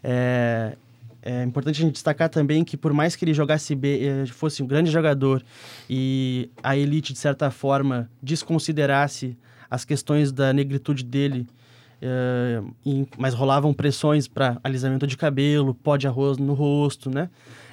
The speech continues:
É, mesmo assim, eles descaracteriz-, a-, aliás, além disso, né? Não mesmo assim, além disso, eles descaracte-, descaracterizavam a todo momento o Friedenreich, né? No jornal vai sair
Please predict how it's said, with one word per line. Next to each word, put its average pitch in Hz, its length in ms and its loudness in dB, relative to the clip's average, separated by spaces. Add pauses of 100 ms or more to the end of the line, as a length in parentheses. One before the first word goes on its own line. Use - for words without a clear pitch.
É, 120 500 0 (280)
mesmo 165 340 2
assim, 165 260 2
eles 185 180 -2
descaracteriz-, 170 680 -2 (300)
a-, 120 180 -4 (120)
aliás, 113 320 -4
além 135 320 2
disso, 147 340 -2
né? 120 220 0
Não 120 140 -2
mesmo 156 180 0
assim, 127 220 -2
além 120 200 -2
disso, 156 280 -4 (100)
eles 143 180 0
descaracte-, 165 640 -2
descaracterizavam 156 1200 -2
a 135 60 0
todo 170 220 -2
momento 185 460 0 (420)
o 170 160 -2
Friedenreich, 165 640 0
né? 135 160 -4 (360)
No 147 120 2
jornal 147 400 4
vai 175 160 2
sair 156 600 0